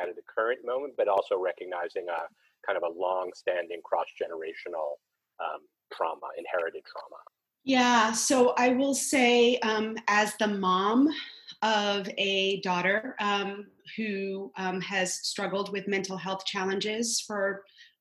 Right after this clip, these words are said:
Speaker 2: a large part of the last six years, um, I, I, first of all, I have firsthand experience with the challenges in our mental health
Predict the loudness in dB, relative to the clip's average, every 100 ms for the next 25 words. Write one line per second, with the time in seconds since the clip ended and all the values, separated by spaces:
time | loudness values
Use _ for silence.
0 | _ -8 0 0 0 -2 0 0 -2 -2
1 | 0 0 -2 -6 -6 -6 -6 -4 -2 0
2 | -2 -2 -2 -8 _ _ -2 0 0 -2
3 | -4 -4 -2 0 -4 -2 0 0 -2 -2
4 | -2 2 2 2 0 0 0 -2 _ _
5 | _ _ _ -20 -6 -4 -2 -4 -2 0
6 | 0 -2 -4 -2 2 2 0 -2 -6 -8
7 | -12 -2 -2 0 -4 -4 0 0 0 -2
8 | -2 -4 -4 -4 0 0 -2 -4 -8 -2
9 | -2 -2